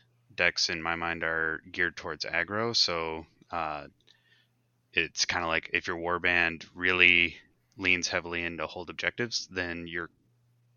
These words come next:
going towards Daring Delvers and, uh, Fearsome Fortress. But depending on the strength of their deck, it,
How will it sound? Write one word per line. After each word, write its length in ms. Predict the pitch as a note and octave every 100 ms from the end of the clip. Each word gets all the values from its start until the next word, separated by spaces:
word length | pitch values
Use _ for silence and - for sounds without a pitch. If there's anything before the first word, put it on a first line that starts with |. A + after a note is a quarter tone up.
| _ -
going 280 | G2 F#2 E2+
towards 400 | - F#2+ F2 D#2+
Daring 300 | - F#2 E2
Delvers 580 | D#2+ D#2+ E2+ E2 D#2+ - -
and, 440 | E2+ D#2+ D#2 C#2+ - _ _ _ _ _
uh, 380 | - D#2+ D2 C#2+ - _ _ _ _ _ _ _ _ - - -
Fearsome 360 | G2 F#2 E2+
Fortress. 680 | D#2+ E2 - E2 D#2+ - - - _ _ _
But 200 | E2+ - _ - - - - _ _ -
depending 320 | - F2+ E2+
on 180 | E2+ E2
the 120 | D#2+
strength 320 | - F2+ -
of 100 | E2
their 160 | E2+ E2+
deck, 460 | F2 F2 - - _ _ _ A2+
it, 160 | G2+